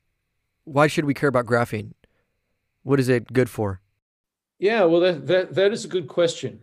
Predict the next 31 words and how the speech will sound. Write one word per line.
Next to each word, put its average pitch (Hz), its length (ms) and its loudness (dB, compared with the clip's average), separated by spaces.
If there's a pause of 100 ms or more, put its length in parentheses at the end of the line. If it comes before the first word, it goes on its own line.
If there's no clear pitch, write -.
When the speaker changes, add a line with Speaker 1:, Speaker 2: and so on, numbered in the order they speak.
Speaker 2:
So 175 380 0
it's 175 180 0
of 170 140 0
great 190 340 0 (240)
scientific 185 680 -2
interest 151 360 -6
'cause 143 160 -8
a 143 60 -6
single 175 340 -2
layer 156 180 0
of 131 80 -8
carbon 175 380 -2
has 135 240 -6
some 143 160 -8
very 151 280 -2
unusual 131 380 -6
properties. 143 600 -4
And 147 280 -8
Novasov 180 500 -4
and 139 220 -6 (240)
Geim 170 360 0
earned 175 220 0
their 165 100 -2
Nobel 156 260 -4
Prize 156 340 -2
in 139 80 -4
Physics 156 460 -6
because 135 360 -8
they 131 140 -4
showed 160 480 -6
that - 240 -4